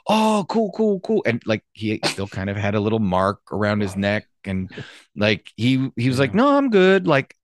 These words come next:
Speaker 1: it was, it was the most, like you said, surreal, you know, when you go through s-, and then the next thing you know, like, beep, beep, beep, beep, beep, beep. "Hey, how's it going?" Bebopping around. You're like, "Oh,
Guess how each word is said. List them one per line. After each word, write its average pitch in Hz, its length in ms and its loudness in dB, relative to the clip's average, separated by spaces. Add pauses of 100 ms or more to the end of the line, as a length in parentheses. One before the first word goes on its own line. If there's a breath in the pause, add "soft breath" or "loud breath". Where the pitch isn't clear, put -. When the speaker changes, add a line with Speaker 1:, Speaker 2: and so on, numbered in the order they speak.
(120)
Speaker 1:
it - 420 -4
was, 127 320 -4 (280)
it 147 160 0
was 135 240 2
the 123 80 4
most, 123 380 2
like 98 180 -2
you 131 80 0
said, 139 240 0
surreal, 104 640 0 (920 soft breath)
you 104 160 2
know, 92 340 2
when 104 260 2
you 101 680 2 (200)
go 107 200 2
through 170 160 -4
s-, - 80 -8
and 113 160 2
then 123 120 4
the 120 80 2
next 139 160 -2
thing 143 120 -2
you 147 60 0
know, 160 100 0
like, 123 200 -2
beep, 302 140 0
beep, 311 180 0
beep, 269 120 -2
beep, 262 180 -4
beep, 196 120 -4
beep. 220 260 -4
"Hey, 147 360 0
how's 127 180 -4
it - 40 -14
going?" 123 220 0
Bebopping 110 400 -2
around. 135 260 2
You're 113 100 0
like, 110 300 -4
"Oh, 143 160 -6